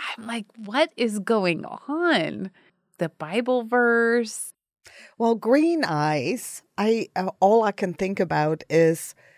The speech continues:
Speaker 2: I can't, it's the mafia. 'Cause, well, <sighs> 'cause they call Frank Sinatra Blue Eyes.
Speaker 1: Yeah.
Speaker 2: Frankie Blue Eyes.
Speaker 1: Mm-hmm. Yeah, I just thought this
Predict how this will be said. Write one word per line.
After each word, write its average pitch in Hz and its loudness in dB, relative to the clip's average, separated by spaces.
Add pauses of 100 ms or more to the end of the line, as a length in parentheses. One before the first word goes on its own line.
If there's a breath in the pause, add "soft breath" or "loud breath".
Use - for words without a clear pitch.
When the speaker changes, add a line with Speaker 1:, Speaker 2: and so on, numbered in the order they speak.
(340 soft breath)
Speaker 2:
I 185 4
can't, 220 -2
it's 190 -2 (160)
the 180 -2
mafia. 180 -2 (560 soft breath)
'Cause, 202 -2 (300)
well, 220 -2 (760 loud breath)
<sighs> - -18
'cause 233 -6
they 220 0
call 233 -4
Frank 220 -6
Sinatra 196 -4
Blue 196 0
Eyes. 208 -4 (400)
Speaker 1:
Yeah. 185 -4
Speaker 2:
Frankie 190 -2
Blue 214 2
Eyes. 226 -2
Speaker 1:
Mm-hmm. 180 0 (640)
Yeah, 196 -2
I 196 0
just 196 -10
thought 196 -4
this - -8